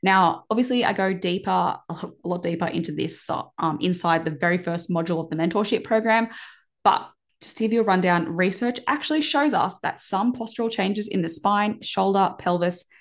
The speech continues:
and the lower limbs are associated with common pelvic floor dysfunctions, especially things like urinary incontinence,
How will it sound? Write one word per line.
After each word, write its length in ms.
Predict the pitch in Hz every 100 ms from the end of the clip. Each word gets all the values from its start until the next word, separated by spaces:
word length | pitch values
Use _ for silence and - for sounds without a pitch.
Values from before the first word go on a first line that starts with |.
| _ _ -
and 200 | 196 196
the 60 | 208
lower 320 | 202 196 202
limbs 580 | 196 202 160 196 - - _ _ _ _ _ _ -
are 380 | 226 233 240 - -
associated 580 | 214 269 247 185 180 180
with 140 | 180
common 300 | - 196 202
pelvic 280 | 185 175 -
floor 160 | 175
dysfunctions, 540 | 170 - 214 - 147 -
especially 480 | - 202 208 214 202
things 240 | 196 196
like 160 | 156 -
urinary 380 | 196 190 190
incontinence, 600 | 185 185 185 185 180 170